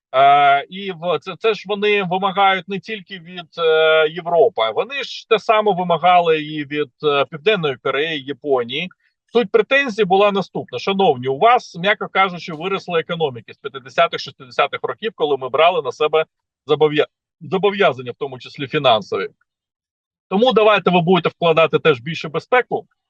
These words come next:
І давайте ви теж будете брати на себе якісь зобов'язання, бо, бо ми вже с-, стільки не витримуємо. А Трамп же чи-, чітко сказав: «О, платіть два відсотки». Не всі ж країни досі платять два відсотки. А єдине, е,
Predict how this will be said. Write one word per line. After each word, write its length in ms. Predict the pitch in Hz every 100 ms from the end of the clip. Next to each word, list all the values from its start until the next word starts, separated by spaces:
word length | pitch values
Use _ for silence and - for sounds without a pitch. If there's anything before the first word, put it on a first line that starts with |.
| _ _ _
І 240 | 170 170 156
давайте 380 | 160 226 233 190
ви 100 | 160
теж 180 | 190
будете 320 | 147 175 165 147
брати 320 | 151 170 160
на 120 | 139
себе 400 | - 170 151 139
якісь 340 | 131 - 151
зобов'язання, 460 | 131 143 156 196 160
бо, 140 | 131
бо 220 | 127 123 165
ми 200 | 220 214 127
вже 280 | 123 190 185
с-, 220 | - -
стільки 320 | - 190 185
не 80 | 160
витримуємо. 760 | 151 - 160 117 101 92 90 _ _ - - - _
А 800 | 135 160 165 170 165 165 165 165 160
Трамп 240 | 269 285
же 140 | 254 262
чи-, 280 | - 240 214
чітко 300 | 262 - 202
сказав: 480 | - 139 139 117 -
«О, 420 | 135 131 131 131 -
платіть 320 | 170 165 277
два 160 | 233 247
відсотки». 520 | 233 - 214 - 165
Не 100 | 226
всі 220 | 247 285
ж 100 | -
країни 380 | 233 220 214 190 165
досі 220 | - 170
платять 400 | 165 143 147 120
два 140 | 131
відсотки. 560 | 123 - 113 107 - 92 _ _ _ _
А 200 | 135 139
єдине, 460 | 156 196 196 254 247 240 226 208 190
е, 40 | 170